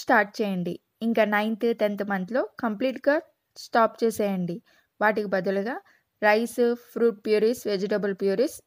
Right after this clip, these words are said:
ఇవ్వండి. పాలు మాన్పించాలి అనుకున్నప్పుడు సడన్గా కాకుండా టూ మంత్స్ నుంచి ప్లాన్ చేసుకోండి. డే టైమ్ మ్యాక్సిమం సాలిడ్ ఫుడ్స్ ఇవ్వండి. నైట్ టైమ్ పాలు బదులుగా వాటర్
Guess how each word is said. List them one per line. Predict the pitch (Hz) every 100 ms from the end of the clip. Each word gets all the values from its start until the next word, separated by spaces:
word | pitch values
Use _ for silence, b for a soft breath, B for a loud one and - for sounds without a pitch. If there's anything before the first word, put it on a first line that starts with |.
| 220
ఇవ్వండి. | 190 185 175 165 - _ _ _ _ _ _ _ _ _ _ _ -
పాలు | 226 226 262 247
మాన్పించాలి | 220 226 240 240 233 240 226
అనుకున్నప్పుడు | 202 214 214 202 285 392
సడన్గా | - 214 226 240 247 240
కాకుండా | 202 202 202 320 -
టూ | 269 254
మంత్స్ | 240 247 247
నుంచి | 220 214 453 311
ప్లాన్ | 240 214 214
చేసుకోండి. | 208 208 180 170 - _ -
డే | 214 226 240
టైమ్ | 233 214
మ్యాక్సిమం | 196 180 220 311 _ _ -
సాలిడ్ | - 233 226 233 -
ఫుడ్స్ | 302 - 233
ఇవ్వండి. | 202 202 185 170 - _ 196
నైట్ | 208 214 247
టైమ్ | 233 226
పాలు | 202 208 208
బదులుగా | 190 196 202 330 - 220
వాటర్ | 214 220